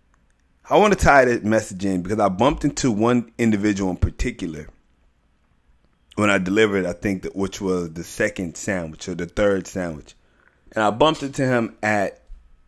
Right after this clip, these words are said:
a grocery store, this homeless guy, very positive, motivated guy.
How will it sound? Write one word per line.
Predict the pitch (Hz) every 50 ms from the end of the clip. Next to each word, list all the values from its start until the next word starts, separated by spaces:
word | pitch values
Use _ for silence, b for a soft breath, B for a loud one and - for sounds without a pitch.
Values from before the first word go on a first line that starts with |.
| _ _ _ _
a | - 92
grocery | 87 104 107 113 117 110 - - 92 90
store, | 85 - - - 87 82 85
this | 90 92
homeless | - 98 95 90 90 82 82
guy, | 82 90 87 85 85 82
very | 82 82 98 113 120 123 120 120 113 107 110 b b b b b b b
positive, | - - - 123 117 113 113 113 107 101 98 104 101 98 95 92 87 90 - - - - _
motivated | - 90 92 98 101 104 98 98 95 95 95 90 87 85 80 73 78
guy. | 85 90 90 92 90 82 76 -